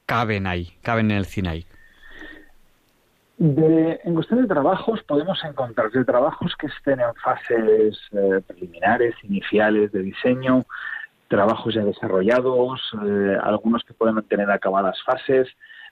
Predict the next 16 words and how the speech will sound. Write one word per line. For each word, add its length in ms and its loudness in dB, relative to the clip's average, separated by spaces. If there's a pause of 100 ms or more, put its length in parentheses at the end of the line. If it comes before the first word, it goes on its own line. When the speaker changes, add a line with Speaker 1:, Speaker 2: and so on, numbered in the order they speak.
Speaker 2:
Básicamente, 840 0 (300)
mm, 300 2
yo 100 4
creo 180 0
que 280 2 (140)
puede 240 4
tener, 340 2 (200)
eh, 720 0
cobertura 640 0 (480)
cualquier 400 0
tipo 260 -2
de 60 4
trabajo, 540 0
básicamente 720 -2
centrado 760 0
en 340 -10